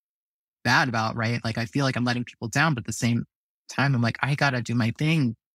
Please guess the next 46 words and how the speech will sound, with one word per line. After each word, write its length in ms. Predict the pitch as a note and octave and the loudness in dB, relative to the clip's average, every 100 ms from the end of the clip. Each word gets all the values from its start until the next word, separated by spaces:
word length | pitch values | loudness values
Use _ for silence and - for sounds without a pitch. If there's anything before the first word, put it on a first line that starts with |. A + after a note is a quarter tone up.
| _ _ _ - | _ _ _ -2
But 120 | F#3 | 2
I've 140 | F3+ | 4
also 460 | D#3 F3+ - F3+ E3+ | 4 2 0 -2 -2
said 260 | - D#3 D3 | -2 -2 0
no 260 | D#3 D#3 | 0 -2
to, 240 | D#3 - D#3 | -4 -4 -2
like, 360 | C#3+ C#3+ - _ _ | 0 0 -2 _ _
things 280 | E3+ F3 D#3+ | 0 0 0
that 120 | D3+ | 0
I 120 | D3 | 0
want 360 | C#3 C3+ E3 - | 0 2 0 0
to 80 | D#3 | 0
do, 320 | F#3+ E3 A#2 | 4 4 2
like 420 | A#2 A2+ A2 - _ _ _ _ _ _ _ _ _ _ _ - | 2 2 0 -8 _ _ _ _ _ _ _ _ _ _ _ -2
trips 520 | - G#3+ - - - | 2 2 0 -4 0
and 520 | B2 B2 B2 B2 - - _ _ _ | 2 2 2 0 -6 -12 _ _ _
concerts 640 | - A3 F#3+ D3+ B2 - - | 0 0 2 0 0 -2 0
and, 460 | C#3+ C#3 C#3 C#3+ - - | 2 2 0 -2 -6 -4
and 120 | F#3 | 0
whatever. 460 | G3+ F#3 A2 B1 - _ _ _ _ | 0 0 -2 -6 -10 _ _ _ _
And 100 | G#3 | 0
that's 160 | G#3+ - | 2 0
not 140 | G#3 | -2
to 60 | E3+ | 0
say 200 | - D3 | -2 0
that 140 | C#3 | 2
I'm, 280 | B2 B2 B2+ - | 2 2 -2 -2
I'm 180 | C3+ C3 | 0 2
not 240 | B2 - | 2 -2
still, 580 | - - B2 A#2+ A2+ A2 | -8 0 4 4 4 2
I 80 | B2 | 0
mean, 180 | A#2+ A#2+ | 2 2
it's 120 | A2+ | 0
important 380 | B2+ - A#2 A#2 | -4 -4 -4 -2
to 340 | - A2+ A2 B2 _ _ _ _ _ _ _ _ _ _ | 0 0 0 -4 _ _ _ _ _ _ _ _ _ _
refuel 500 | A#2+ B2 A#2 B2+ A2 | 4 4 6 2 4
and 160 | G#2+ A2 | 2 0
take 160 | A#2 G#2 | -2 -2
care 140 | A2 | -4
of 60 | G#2+ | -2
oneself 480 | A2+ G#2+ G2 G#2 - | -4 -2 0 -2 -4
and, 100 | G#2+ | -4
like, 180 | G#2 - | -4 -6
have 300 | - G#2+ G2+ | -2 -2 0
time 260 | - - A2+ | -4 0 2
off. 240 | G#2+ A2 | 0 -2